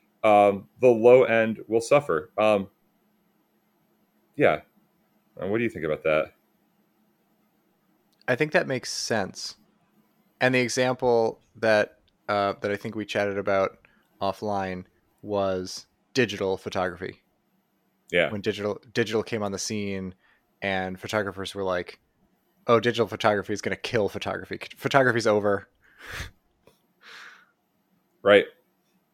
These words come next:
Speaker 1: Uh, if everyone can go out and spend two grand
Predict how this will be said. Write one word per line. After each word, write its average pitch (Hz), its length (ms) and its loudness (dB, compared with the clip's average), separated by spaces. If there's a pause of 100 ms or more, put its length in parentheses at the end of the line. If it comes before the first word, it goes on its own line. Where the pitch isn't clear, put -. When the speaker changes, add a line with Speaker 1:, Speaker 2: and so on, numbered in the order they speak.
(460)
Speaker 1:
Uh, 117 60 6
if 110 100 6
everyone 117 300 4
can 120 100 -6
go 110 160 6
out 110 140 8
and 98 100 -6
spend 104 220 -4
two 113 160 -4
grand 101 420 0